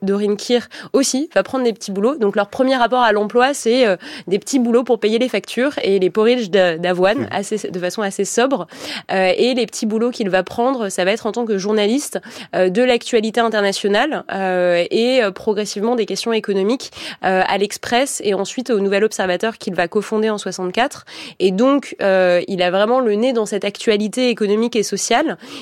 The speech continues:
Speaker 1: Et c'est ce qui va, euh, l'amener à écrire sur, euh,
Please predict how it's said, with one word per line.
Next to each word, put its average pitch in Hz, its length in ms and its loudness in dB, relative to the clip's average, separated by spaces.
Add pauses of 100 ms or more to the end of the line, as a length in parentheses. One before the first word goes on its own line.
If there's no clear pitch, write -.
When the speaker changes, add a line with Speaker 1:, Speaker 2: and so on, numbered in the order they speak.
Speaker 1:
Et 185 80 -2
c'est 247 160 -2
ce - 60 -8
qui 233 160 -6
va, 240 360 2
euh, 190 380 2
l'amener 208 540 2
à 180 140 0
écrire 254 400 -4
sur, 233 340 -4
euh, 185 100 2